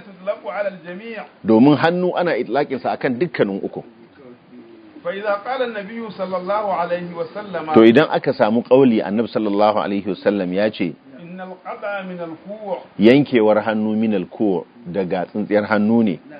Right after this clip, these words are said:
Speaker 1: وقطع المخزومية التي سرقت من الكوع.
Speaker 2: Kuma aka same shi ya yanka hannun wannan matar ta Banu Makhzum daga tsintsiyar hannu min al-ku'.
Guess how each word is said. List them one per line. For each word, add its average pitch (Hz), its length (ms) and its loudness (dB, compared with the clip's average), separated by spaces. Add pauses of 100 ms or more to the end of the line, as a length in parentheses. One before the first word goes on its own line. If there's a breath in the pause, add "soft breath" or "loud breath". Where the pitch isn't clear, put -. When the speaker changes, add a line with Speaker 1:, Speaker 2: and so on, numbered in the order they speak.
(540)
Speaker 1:
وقطع 185 480 -14
المخزومية 180 880 -12 (280)
التي 196 300 -16 (100)
سرقت 185 380 -6 (100)
من 175 80 -12
الكوع. 170 560 -8
Speaker 2:
Kuma 127 320 6
aka 131 220 0
same 120 440 2
shi 107 220 -4
ya 117 160 2
yanka 131 480 0
hannun 113 580 -4 (120)
wannan 98 280 -4
matar 117 440 -4
ta 110 80 -2
Banu 107 340 -2
Makhzum 101 540 -4 (360)
daga 104 220 2
tsintsiyar 101 420 -4
hannu 98 500 -6
min 117 160 0
al-ku'. 98 440 -2